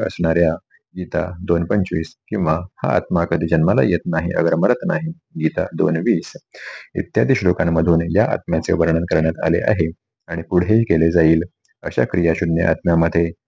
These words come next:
अर्थात अकर्मामध्ये कर्माचे दर्शन घेणे हे विपरीत दर्शन आहे.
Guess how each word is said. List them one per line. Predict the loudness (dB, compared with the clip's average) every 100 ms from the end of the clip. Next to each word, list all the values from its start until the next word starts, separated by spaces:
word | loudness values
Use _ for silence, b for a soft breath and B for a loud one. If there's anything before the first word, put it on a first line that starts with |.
| _
अर्थात | -8 -6 -2 -2 0 -2 -2 _
अकर्मामध्ये | -2 0 0 0 0 0 0 0 0
कर्माचे | -2 0 0 0 0
दर्शन | 0 0 0
घेणे | 0 2 0
हे | 0 0
विपरीत | -2 0 0 2 2
दर्शन | 2 0 -2
आहे. | 0 0